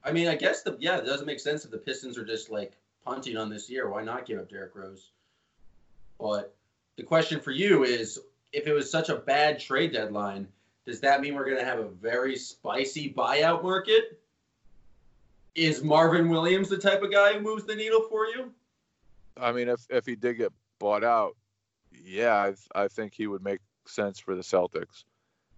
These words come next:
Speaker 2: Uh, there are a few other guys, like, Nene could make sense, right?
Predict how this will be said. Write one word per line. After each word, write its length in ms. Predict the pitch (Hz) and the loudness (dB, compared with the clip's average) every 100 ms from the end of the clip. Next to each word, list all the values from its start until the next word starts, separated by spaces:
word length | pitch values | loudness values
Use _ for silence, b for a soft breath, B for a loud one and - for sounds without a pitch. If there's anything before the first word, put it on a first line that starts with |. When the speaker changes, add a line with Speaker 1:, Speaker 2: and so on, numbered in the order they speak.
| _ - - - | _ -20 -18 -2
Speaker 2:
Uh, 600 | 80 92 90 85 85 85 - _ _ _ _ | 0 0 0 -2 -4 -8 -14 _ _ _ _
there 120 | - 101 | 4 4
are 60 | |
a 60 | 95 | 4
few 240 | - 98 | 4 6
other 140 | 101 98 | 6 6
guys, 340 | 98 98 98 | 4 4 2
like, 200 | 90 87 - | -2 -4 -6
Nene 580 | 101 95 101 107 120 123 | -6 -2 2 4 4 2
could 180 | - 113 | 0 0
make 180 | 117 113 | -2 -2
sense, 440 | 120 123 170 - - _ _ | -2 -2 -4 -14 -20 _ _
right? 300 | - 95 117 | 2 4 2